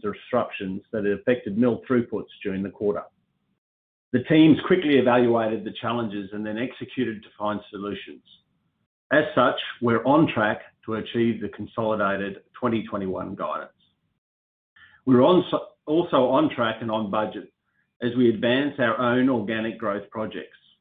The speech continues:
Total capital investment during the quarter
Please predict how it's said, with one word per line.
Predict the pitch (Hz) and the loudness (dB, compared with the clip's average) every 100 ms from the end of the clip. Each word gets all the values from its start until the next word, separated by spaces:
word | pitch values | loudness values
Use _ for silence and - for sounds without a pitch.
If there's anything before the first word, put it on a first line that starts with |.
| _ _ _ _ _ _ _ _ _ - | _ _ _ _ _ _ _ _ _ -2
Total | 147 156 143 | 2 4 2
capital | 139 135 127 | -2 2 2
investment | 117 107 135 - 117 104 - 120 | 2 2 0 -2 -8 -8 -12 -12
during | 120 139 139 135 | 0 2 4 4
the | 117 | 2
quarter | - 92 90 87 | -4 -8 -6 -8